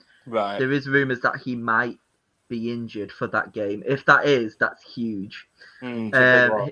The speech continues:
Speaker 2: he, he has said that it's not serious and he might be back, but you never know really until the extent of it after,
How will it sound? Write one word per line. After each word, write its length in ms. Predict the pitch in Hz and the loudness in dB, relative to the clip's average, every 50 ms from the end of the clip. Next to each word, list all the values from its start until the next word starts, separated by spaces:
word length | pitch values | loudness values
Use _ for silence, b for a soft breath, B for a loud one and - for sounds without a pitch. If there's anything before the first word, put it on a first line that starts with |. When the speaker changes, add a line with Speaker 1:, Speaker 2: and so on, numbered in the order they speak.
| - _ | -10 _
Speaker 2:
he, 60 | - 143 127 147 | -16 -6 0 4
he 20 | 147 | 6
has 220 | 147 151 151 - | 6 6 4 4
said 220 | - 147 135 123 - | 4 4 4 4 4
that 160 | 131 127 - 98 | 2 2 2 2
it's 120 | 117 - | -2 -4
not 180 | 131 120 - - | -8 -8 -8 -8
serious 840 | - 139 127 123 123 123 139 143 135 139 143 - - - - _ _ - | -6 -2 0 0 0 -2 -2 -4 -4 -4 -6 -12 -18 -20 -20 _ _ -14
and 220 | 120 113 113 117 | -12 -12 -10 -10
he 80 | 120 117 | -10 -6
might 300 | 120 120 120 127 - - | -2 0 0 0 0 -2
be 80 | 113 | -8
back, 300 | 113 - 113 113 101 - - _ _ | -6 -2 -2 -2 -2 -2 -8 _ _
but 200 | 107 104 - - _ _ | -10 -10 -10 -12 _ _
you 120 | 120 120 | -12 -8
never 200 | 117 113 98 98 | -6 -6 -8 -8
know 140 | 107 104 104 107 | -8 -8 -10 -8
really 400 | 104 107 107 107 104 104 104 104 | -6 -6 -6 -6 -6 -6 -8 -10
until 380 | 104 104 - - 107 101 104 | -10 -12 -10 -8 -8 -6 -6
the 80 | 107 98 | -8 -8
extent 360 | - - - - 110 101 92 | -8 -10 -6 -6 -4 -4 -4
of 100 | 98 101 | -6 -8
it 80 | 101 65 76 | -6 -6 -6
after, 360 | 98 - - _ 104 101 107 | -8 -10 -10 _ -8 -8 -8